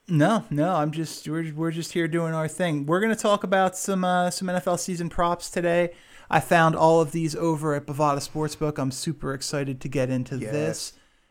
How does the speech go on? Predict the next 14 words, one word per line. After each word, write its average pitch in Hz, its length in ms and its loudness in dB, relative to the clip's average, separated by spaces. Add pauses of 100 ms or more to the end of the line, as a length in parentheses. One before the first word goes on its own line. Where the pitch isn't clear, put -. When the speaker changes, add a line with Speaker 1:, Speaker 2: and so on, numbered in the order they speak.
(220)
Speaker 1:
And, 170 340 -4
uh, 175 220 -4
so 190 160 -8
let's, 208 540 -2
uh, 208 320 0
let's 190 320 -4
do 175 480 0
the 214 100 2
damn 127 300 2
thing, 139 480 -2
as 143 280 -2
the 143 80 -4
kids 135 300 -4
say. 160 380 -2